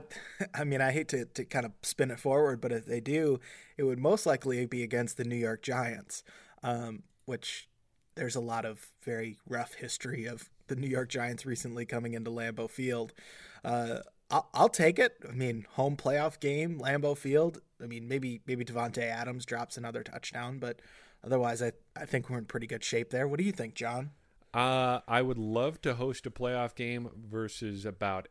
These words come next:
Speaker 2: any number of teams except the Giants. Uh, I think the Packers match up pretty well with about everyone else. The Giants scare me a little bit. They rush the passer really well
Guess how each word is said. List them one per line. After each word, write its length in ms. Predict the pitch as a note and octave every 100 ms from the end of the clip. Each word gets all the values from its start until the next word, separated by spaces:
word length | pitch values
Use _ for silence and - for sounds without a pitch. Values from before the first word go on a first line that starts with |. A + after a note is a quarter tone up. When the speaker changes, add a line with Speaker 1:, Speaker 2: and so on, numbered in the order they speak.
| -
Speaker 2:
any 280 | A2+ A#2+
number 680 | A#2 G#2+ A2 G#2+ G2+ G2 F#2 _ -
of 140 | G2+ F#2 - -
teams 580 | - A2 G2 F2 F2+ - - -
except 480 | G2 - A2 G2+
the 80 | -
Giants. 600 | F2+ G2 F#2 E2 - - - _ - -
Uh, 280 | G2 F#2 F#2
I 80 | G2
think 220 | - G#2
the 80 | G2
Packers 440 | - G2 - F#2+
match 340 | G2 G2 G2+ -
up 200 | G2 - _ _ _ _ _ _ _ _ _ -
pretty 180 | D3+
well 260 | B2+ B2+ C#3
with 160 | B2+ A#2+
about 260 | A2 G#2+
everyone 360 | G#2+ A#2 A#2 A2
else. 340 | A#2 C#3+ - - - - - -
The 80 |
Giants 360 | G#2 A#2 C3+ B2+
scare 300 | - C3+ C#3
me 80 | C#3+
a 80 | C3+
little 180 | C#3+
bit. 300 | C#3 D#3+ G2
They 180 | A2 G#2+
rush 580 | G2 G2+ G#2+ B2 - -
the 80 | A#2
passer 420 | G#2 B2+ C3 C3+
really 240 | A#2+ B2+ B2+
well 400 | A#2+ B2+ D#3